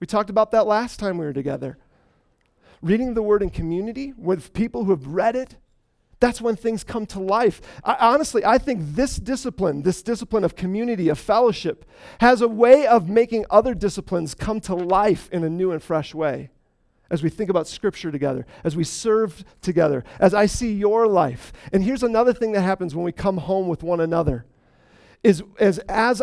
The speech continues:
it's almost like this triangular relationship that, that,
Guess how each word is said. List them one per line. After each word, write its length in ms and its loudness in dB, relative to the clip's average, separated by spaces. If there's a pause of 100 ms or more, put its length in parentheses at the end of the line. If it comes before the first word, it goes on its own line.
it's 220 2
almost 300 -2
like 140 -2
this 160 -4
triangular 720 0
relationship 880 -2
that, 240 -6
that, 220 0